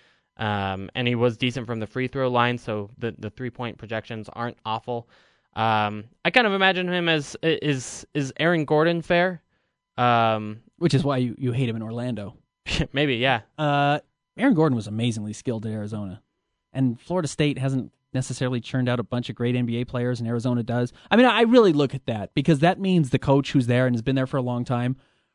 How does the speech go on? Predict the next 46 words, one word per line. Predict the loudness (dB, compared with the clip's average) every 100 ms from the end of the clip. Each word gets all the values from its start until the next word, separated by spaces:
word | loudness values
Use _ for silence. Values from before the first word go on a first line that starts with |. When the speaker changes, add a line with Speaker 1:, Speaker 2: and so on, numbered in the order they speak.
| _
Speaker 2:
recruits | 0 4 6 6
N | 6
B | 6 4
A |
guys | 2 -6 -12 -18 -10
Speaker 1:
Right. | -8 2
Speaker 2:
and | 4 6
knows | 4 4
that. | 0
And | 2
Florida | 4 4
State | 2 -2 _
doesn't | 2 2 2
do | 2
that. | 2 2
They've | 0
even | 0
got | -2 0
Dwayne | 2 2
Bacon, | 2 0 0
who's, | -2 -2 -4
I | -6
think, | -4 0
Alec | 0 0
Burks | -4 -4 -6
two | -6
point | -4 -4
oh, | -4 -4
and, | -4 -4
and | -2
kind | -2
of | 0
an |
interesting | -2 -4 -8
player, | -4 -4 -4
but | -4
that's | -4 -6
who | -4
he | -2
is. | -2 -4
He's | -4
just | -6 -6
a |
downhill | -4 -2 -2 -4 -6
scorer. | -6 0 2 2 -2
Speaker 1:
Mm-hmm. | -6